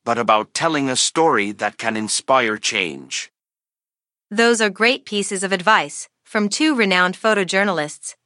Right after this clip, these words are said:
Speaker 2: Kent Largo and Alonzo Fernandez. Thank you both for sharing your insights and for the incredible work that you do,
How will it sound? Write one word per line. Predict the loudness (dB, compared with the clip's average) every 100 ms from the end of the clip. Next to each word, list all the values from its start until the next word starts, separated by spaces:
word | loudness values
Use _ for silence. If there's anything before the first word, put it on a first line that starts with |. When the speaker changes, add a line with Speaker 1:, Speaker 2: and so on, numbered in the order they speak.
| _
Speaker 2:
Kent | -2 -2
Largo | 4 4 4 0 -2 -6 -2
and | 0
Alonzo | 4 4 4 0
Fernandez. | 0 0 0 0 -2 -4 -6 -12 -18 _ _ _ _ _ _ _ _ _
Thank | 0 2
you | 0
both | 2 2 2 -6 _ _
for | _ -2
sharing | 0 4 4 4
your | 2 2
insights | 2 2 2 0 -4 -4
and | -2 0
for | 0
the | 2
incredible | 2 0 2 2 2 2
work | 2 2
that | 0 -2
you | -2
do, | 0 0 0 -4